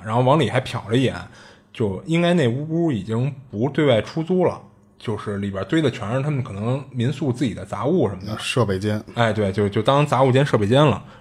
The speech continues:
Speaker 1: 而且呢，他们正常在往外招租的这种民-，民宿全都挂着门牌号呢，但那一间就是连门牌号都没有，所以明显就是已经不用了。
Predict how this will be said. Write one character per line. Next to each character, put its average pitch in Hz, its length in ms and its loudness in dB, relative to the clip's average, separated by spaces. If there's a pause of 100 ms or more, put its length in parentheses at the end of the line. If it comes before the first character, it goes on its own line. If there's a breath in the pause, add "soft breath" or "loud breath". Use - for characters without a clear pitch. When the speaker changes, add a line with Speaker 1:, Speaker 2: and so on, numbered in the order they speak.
Speaker 1:
而 127 80 6
且 170 200 2
呢， 95 180 -6 (320 loud breath)
他 196 180 2
们 147 200 4
正 180 260 2
常 104 300 -4
在 107 220 4
往 95 200 -6
外 95 260 -6
招 113 160 4
租 120 240 2
的 101 80 2
这 95 120 -2
种 90 160 -8
民-， 101 180 -10 (180)
民 113 220 -2
宿 107 320 0 (220 loud breath)
全 117 260 -2
都 156 100 6
挂 165 240 4
着 107 60 -2
门 104 160 -4
牌 151 140 -2
号 147 260 0
呢， 90 100 -10 (200)
但 131 160 -2
那 135 180 2
一 98 100 -2
间 107 240 -2
就 101 160 -2
是 92 220 -6
连 107 140 0
门 131 160 4
牌 143 100 2
号 117 140 2
都 92 80 -4
没 95 100 -6
有， 87 80 -10 (260)
所 - 160 -2
以 117 40 4
明 117 180 2
显 101 220 0
就 95 120 -4
是 90 80 -6
已 90 60 -10
经 107 160 -4
不 123 100 -2
用 135 220 2
了。 - 80 -12